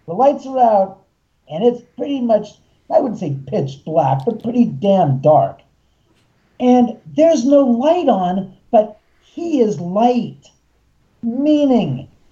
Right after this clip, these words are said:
he's illumination source is not, as we used to, I remember from my art class,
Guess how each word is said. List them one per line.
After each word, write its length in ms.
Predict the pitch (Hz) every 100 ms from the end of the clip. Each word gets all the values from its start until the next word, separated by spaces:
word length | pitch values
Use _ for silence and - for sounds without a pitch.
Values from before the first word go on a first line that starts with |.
| _ _ _ _ _
he's 480 | 147 247 247 247 - _ _ -
illumination 1040 | 247 240 294 277 240 233 226 - 214 214 -
source 480 | - - 240 202 -
is 180 | 220 160
not, 400 | 185 214 226 -
as 140 | 180 175
we 80 |
used 160 | 196 180
to, 80 | 196 170 180 175
I 40 |
remember 340 | 180 175 180 165
from 100 | 165
my 120 | 151
art 260 | 190 202 -
class, 260 | 151 139